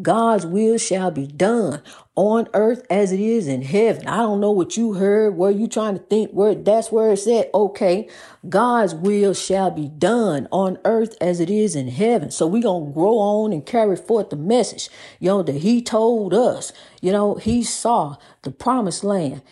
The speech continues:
He saw us growing. So here we are. You know, they are in spirit. They are with us. Because I'ma tell you something. We go from a physical death to a spiritual birth. So the spirits, the spirits carry on, honey, and they are with us.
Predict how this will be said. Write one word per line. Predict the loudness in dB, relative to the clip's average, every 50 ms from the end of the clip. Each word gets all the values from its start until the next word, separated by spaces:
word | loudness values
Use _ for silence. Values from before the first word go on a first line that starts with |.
| _ _
He | -2 0 0 0
saw | 0 -2 0 0 0 2 2 2
us | 2 0 0 -4
growing. | -6 -2 0 2 4 4 4 2 0 -2 -4 -4
So | -2 -2 0 0
here | 0 0 0 0 0
we | 0 0 0 2 2
are. | 2 2 2 2 0 -2 -4
You | -2 -2
know, | 0 0 0 0
they | 0 2 2 2
are | 2 2 2
in | 0 -2 -4
spirit. | -6 -8 -10 -6 -4 -2 0 2 0 0 0
They | 0 2 2
are | 2 0
with | 0 -2 0 0 0 0 0 0 0
us. | 2 2 0 -2
Because | -6 -8 -6 -2 0 0
I'ma | 0 0 0
tell | 0 0 0 2 2
you | 2 0
something. | -2 -4 -4 -2 -2 -2 -4 -6 -10 -16 -16 -18 -20 -20 -20 -18 -6 -2
We | -2 -2 0
go | 2 2 2 2 0
from | 0 -2 -2 -2 -2
a | -4
physical | -6 -4 -2 0 0 0 0 -2 -4 -4
death | 0 2 2 2 2 2 -2 -4
to | -4 -2 -2
a | -2
spiritual | -4 -6 -6 _ 0 2 2 2 0 -2 -4 -4
birth. | -2 0 2 2 2 0 -2 -6 -14 -20 -20 -20 -20 -20 -10
So | -2 0 2 2 2 0 -4 -8
the | -6 -4 -4
spirits, | -4 -4 -4 -2 0 2 2 2 2 2 0 -2 -6 -12 _ _ -8
the | -6 -6 -6
spirits | -6 -6 -4 -2 0 0 0 0 -2 -4 -6
carry | -4 0 2 2 2 2 0 0
on, | 0 0 2 2 0 0 -2
honey, | -2 -2 -2 -2 -4 -4 -4
and | -4 -4 0
they | 0 2 2 2
are | 2 0
with | 0 2 2 2 2 2 0
us. | 0 2 0 0 -4 -8